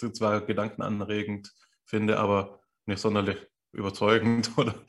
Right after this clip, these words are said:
ähm, geschweige denn fruchtbar für den wissenschaftlichen Diskurs. Das ist ja auch einer der Gründe, warum Wittgenstein relativ, eine relativ untergeordnete Rolle spielt in der ganzen Debatte, weil er ja auch die ganze, also in der,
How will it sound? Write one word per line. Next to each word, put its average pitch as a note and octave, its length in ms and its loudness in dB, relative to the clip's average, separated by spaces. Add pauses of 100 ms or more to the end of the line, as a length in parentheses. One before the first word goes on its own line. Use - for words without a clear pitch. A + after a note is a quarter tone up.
(240)
ähm, G#2 280 0
geschweige G#2 280 0
denn G2+ 160 -2
fruchtbar G#2+ 560 -4 (360)
für G#2 160 2
den G2+ 160 0
wissenschaftlichen G2+ 580 -6
Diskurs. A#2+ 380 -2
Das A2 160 -2
ist B2+ 140 -4
ja B2+ 100 6
auch A#2+ 140 6
einer A2+ 180 4
der G#2+ 100 2
Gründe, A2 380 0
warum G2+ 220 -2
Wittgenstein G#2 640 -2 (480)
relativ, G#2 580 -2
eine G#2+ 460 0
relativ A2 280 2
untergeordnete A2 680 2
Rolle G#2+ 260 0
spielt A2 380 -2
in G#2+ 280 0
der G#2 80 4
ganzen G#2 320 0
Debatte, G#2 500 0 (280)
weil G#2 180 4
er G2+ 60 8
ja - 100 6
auch G2 180 2
die G#2 140 -6
ganze, G2 360 -4
also G#2+ 180 0
in G2 80 0
der, G2 240 0